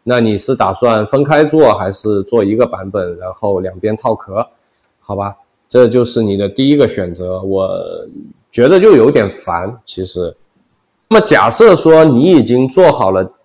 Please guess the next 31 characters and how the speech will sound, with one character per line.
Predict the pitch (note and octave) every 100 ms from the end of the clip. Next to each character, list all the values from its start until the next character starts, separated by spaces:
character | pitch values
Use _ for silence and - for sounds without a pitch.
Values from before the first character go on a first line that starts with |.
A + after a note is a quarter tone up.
| _ _ _ _ _
第 | G3+ F#3+
一 | F#3+
个 | C#3+
选 | B2 G2
择 | G2 G2
和 | G#2+
第 | A2+ E3
二 | E3+ A#2+
个 |
选 | A2 G2+ F#2
择， | F2 F2 F2+ _ _ _ _ -
就 | B2+
是 | B2
你 | A2 G2
要 | A2
去 | A#2 B2+
做， | - G3 A#2+ - - _ -
并 | E3 B2+
且 | - G2+
你 | G2+ A#2+
打 | G#2+
算 | F2 A2+ G#2+
分 | C#3+
开 | D3 C#3+
做， | C#3+ D3+ - - _
啊， | - F#2 -
高 | D3+
标 | D#3+ F#3
准 | C#3 G2
的 | F#2
做， | A2 A#2+ -